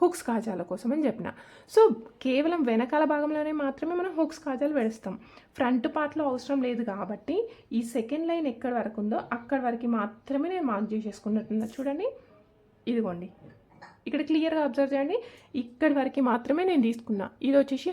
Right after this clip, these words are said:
హుక్స్ కాజాల కోసం కాబట్టి ఇప్పుడు ఈ విధంగా తీసేసుకొని ఇది ఎలా ఉందో సేమ్ అదే విధంగా ఫస్ట్ అవుట్‌లైన్ బార్డర్ అయితే డ్రా చేసేసుకుందాం. ఇక్కడ ఒకసారి క్లియర్గా చూడండి, ఇదిగోండి, వెనకాలది ఎక్కడి వరకు ఉంది,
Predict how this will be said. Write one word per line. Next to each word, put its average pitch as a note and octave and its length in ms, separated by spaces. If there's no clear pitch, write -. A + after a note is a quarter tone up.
హుక్స్ C#4 280
కాజాల G#3+ 340
కోసం G3+ 300
కాబట్టి F#3 380
ఇప్పుడు C4 260
ఈ - 20
విధంగా B3+ 360
తీసేసుకొని A3 600
ఇది C4+ 120
ఎలా C#4+ 180
ఉందో G#3+ 240
సేమ్ C#4 360
అదే G#3 260
విధంగా G#3+ 280
ఫస్ట్ A3+ 260
అవుట్‌లైన్ B3+ 420
బార్డర్ G3+ 260
అయితే D#4+ 200
డ్రా E4+ 120
చేసేసుకుందాం. G3+ 500
ఇక్కడ D4 160
ఒకసారి - 300
క్లియర్గా C#4 440
చూడండి, G#3 300
ఇదిగోండి, G#3 340
వెనకాలది A3 420
ఎక్కడి G#3+ 200
వరకు G#3+ 240
ఉంది, G#3 220